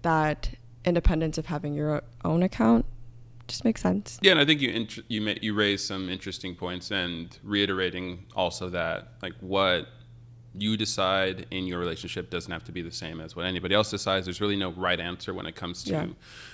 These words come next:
Speaker 2: The topic of joint accounts. It's really whatever works for you. But
Speaker 1: Yeah.
Speaker 2: if you don't talk about it, <laughs> then you'll never know.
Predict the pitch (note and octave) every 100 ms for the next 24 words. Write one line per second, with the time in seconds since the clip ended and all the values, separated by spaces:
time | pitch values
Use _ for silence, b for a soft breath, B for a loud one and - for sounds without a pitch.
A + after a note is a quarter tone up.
0 | B B2 G2+ - A2+ G2+ A2 - G2 G2
1 | F#2+ F#2+ F#2+ G#2 A#2 F2+ - F#2+ G#2+ A#2
2 | G#2 G2 F#2 F2+ E2+ F2+ - B2+ C3+ C#3
3 | G#2+ F#2+ E2 - - - - G#2+ - A#2
4 | A#2+ A2+ - - - - - A#2 A#2 -
5 | - - - - - - A2+ - C3 G#2+
6 | G2 G2+ G#2 G#2 F#2+ F2+ E2+ F2